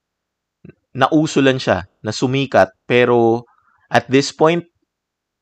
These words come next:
medyo lipas na siya eh. Is it worth going into N F T now? Hindi ko nakikitang worth it pa siya.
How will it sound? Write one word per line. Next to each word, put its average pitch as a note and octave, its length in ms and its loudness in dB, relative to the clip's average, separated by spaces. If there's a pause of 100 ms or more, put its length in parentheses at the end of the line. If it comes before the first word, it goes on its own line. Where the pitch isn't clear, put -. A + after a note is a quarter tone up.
(200)
medyo C#3 240 -8
lipas D3+ 320 -2
na C3 80 -6
siya G2 280 -4
eh. - 20 -20 (580)
Is C3 160 -2
it C#3+ 80 -4
worth C#3 320 2
going C3 320 2
into B2+ 240 -6
N A2 240 0
F - 160 -6
T G#2+ 80 -4
now? G2+ 400 0 (1200)
Hindi A#2 320 -6
ko B2 160 -4
nakikitang A#2 560 -2
worth G#2 240 0
it - 160 -8
pa - 80 -6
siya. F#3 320 0